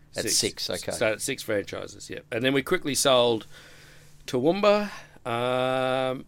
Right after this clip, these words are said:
Speaker 2: and then I sold Townsville, I think, pretty quickly after that.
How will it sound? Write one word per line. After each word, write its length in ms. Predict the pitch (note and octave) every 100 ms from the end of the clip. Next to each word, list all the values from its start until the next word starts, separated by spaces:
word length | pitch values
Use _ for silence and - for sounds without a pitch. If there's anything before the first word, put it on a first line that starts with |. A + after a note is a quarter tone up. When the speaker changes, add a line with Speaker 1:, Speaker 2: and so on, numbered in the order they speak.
| -
Speaker 2:
and 220 | A#2 B2
then 140 | C#3
I 120 | C3+ B2
sold 1120 | - - C3+ - D3 - - - C#2 C#3+ -
Townsville, 600 | D3 D#3 F3 E3+ G#3+ G#3
I 40 |
think, 240 | - -
pretty 140 | - F#3
quickly 300 | - - F3+
after 260 | E3+ - E3
that. 240 | F3